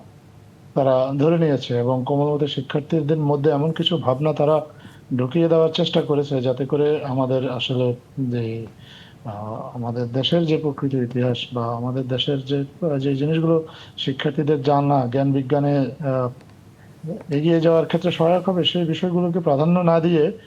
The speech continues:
আহ, কিছু কিছু বিষয় শিক্ষার্থীদের মধ্যে, আহ, উপর চাপিয়ে দেওয়া হয়েছে, যে কারণে তাদের, আহ, শিক্ষাটা অসম্পূর্ণ থেকে গেছে। এবং বাংলাদেশে ক্রমাগত, বাংলাদেশে শুধুমাত্র যে আপনার, আহ, প্রাথমিক বা,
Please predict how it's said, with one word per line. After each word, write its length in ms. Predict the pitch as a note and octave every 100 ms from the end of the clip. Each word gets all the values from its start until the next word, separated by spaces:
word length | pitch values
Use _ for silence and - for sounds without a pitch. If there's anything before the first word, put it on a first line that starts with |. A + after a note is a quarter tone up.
| - - - -
আহ, 240 | C3 A#2+
কিছু 260 | A#2+ - E3+
কিছু 200 | D#3+ F3+
বিষয় 280 | C#3+ C#3 D#3+
শিক্ষার্থীদের 560 | D#3 C#3 D3 D3 D3
মধ্যে, 260 | C#3 B2+ C3
আহ, 440 | B2+ C#3+ A#2+ A#2+
উপর 300 | A#2+ - - B2
চাপিয়ে 320 | D3+ D3 D#3
দেওয়া 180 | C3 A#2+
হয়েছে, 300 | A#2 A2 A#2
যে 160 | A#2+ B2+
কারণে 260 | D#3 D#3 D#3+
তাদের, 240 | D#3 D#3+ - - - - -
আহ, 280 | C3+ C3 B2
শিক্ষাটা 400 | - B2+ D3 E3+
অসম্পূর্ণ 480 | D#3+ E3 D#3+ F3 F3
থেকে 240 | E3 E3+
গেছে। 240 | E3+ E3 F3+
এবং 200 | E3 D#3+
বাংলাদেশে 500 | C#3+ C#3 C3+ - D3
ক্রমাগত, 540 | D3 C#3 C#3 C3+ C3
বাংলাদেশে 640 | B2+ B2+ B2+ B2 A#2+ C#3 C#3+ - - -
শুধুমাত্র 500 | - C3 C#3 C#3+ D#3+
যে 400 | D#3+ E3+ E3+ D3+
আপনার, 400 | C#3 - D3 C#3+
আহ, 420 | C3+ D3 C3 B2+
প্রাথমিক 500 | B2 C3 B2 C3 D3 C#3+
বা, 380 | D3 C#3+ C#3+ D3+